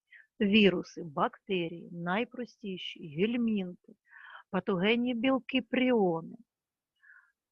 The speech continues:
здатні передаватися від заражених організмів здоровим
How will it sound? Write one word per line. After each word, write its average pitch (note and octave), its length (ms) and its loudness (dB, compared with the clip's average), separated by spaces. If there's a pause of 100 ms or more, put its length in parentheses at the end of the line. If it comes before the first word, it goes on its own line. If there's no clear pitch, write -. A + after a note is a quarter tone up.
(160)
здатні F#3+ 680 2
передаватися F#3 920 4
від F#3+ 360 -4
заражених F#3+ 720 -4
організмів G#3 680 -2
здоровим G3+ 840 -2